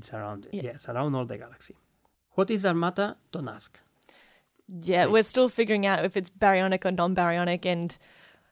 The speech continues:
Speaker 2: who knows really at this stage. Wimps, machos, neutralinos, <laughs> who knows?
Speaker 1: Plenty of ideas.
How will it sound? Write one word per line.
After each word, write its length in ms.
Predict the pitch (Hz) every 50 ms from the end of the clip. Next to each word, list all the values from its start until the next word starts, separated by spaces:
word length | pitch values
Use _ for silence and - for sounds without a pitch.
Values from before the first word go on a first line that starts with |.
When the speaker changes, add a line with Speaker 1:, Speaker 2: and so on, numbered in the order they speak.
| _ _
Speaker 2:
who 160 | - 220 233
knows 380 | 208 180 185 180 160 180 175 156
really 240 | 185 175 170 180 165
at 60 | 139
this 140 | 170 180 -
stage. 360 | - 185 175 180 196 - - -
Wimps, 360 | 185 208 214 233 226 - -
machos, 680 | - 196 190 196 - 233 214 214 220 226 202 - - - -
neutralinos, 840 | 190 214 254 214 - 185 170 175 208 233 226 220 214 214 214 - - _ _ _ _ _ - - _
<laughs> 440 | - 226 233 226 208 - - - -
who 120 | 254 247
knows? 400 | 240 214 240 220 233 - - - - - - - - - _ - - - - - - -
Speaker 1:
Plenty 420 | 170 160 175 190 208 175 - 156
of 160 | 147 143 127 - -
ideas. 580 | - 113 113 113 123 127 139 143 147 160 156 -